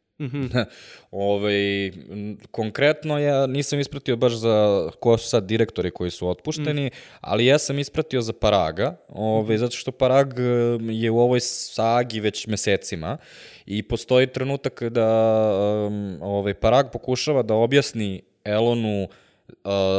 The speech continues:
Speaker 2: zašto problem sa botovima nije toliko adekvatan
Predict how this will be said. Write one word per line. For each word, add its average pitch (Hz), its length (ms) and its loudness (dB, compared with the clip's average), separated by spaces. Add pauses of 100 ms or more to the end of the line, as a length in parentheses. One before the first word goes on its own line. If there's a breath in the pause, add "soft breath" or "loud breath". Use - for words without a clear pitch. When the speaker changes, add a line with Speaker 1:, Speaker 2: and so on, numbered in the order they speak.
Speaker 2:
zašto 117 440 0 (340)
problem 117 300 4
sa - 120 -4
botovima 107 560 0
nije 104 420 -2
toliko 85 480 -10
adekvatan 90 600 -4